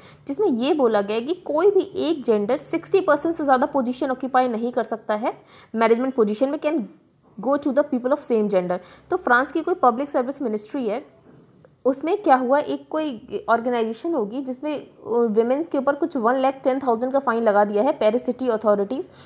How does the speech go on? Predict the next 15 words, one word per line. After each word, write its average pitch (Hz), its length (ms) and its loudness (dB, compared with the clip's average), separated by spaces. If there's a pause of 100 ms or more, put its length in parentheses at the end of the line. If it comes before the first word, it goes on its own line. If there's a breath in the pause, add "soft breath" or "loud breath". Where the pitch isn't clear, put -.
(200 loud breath)
for 311 60 6
employing 320 380 0 (120)
too 359 200 2
many 359 220 2
women 294 260 0
in 277 120 0
its 285 180 -2
senior 233 280 2
position, 208 340 0
कि 277 100 -4
वहाँ 269 160 2
पर 330 120 -2
ग्यारह 226 360 6
women 233 320 2
और 381 60 -2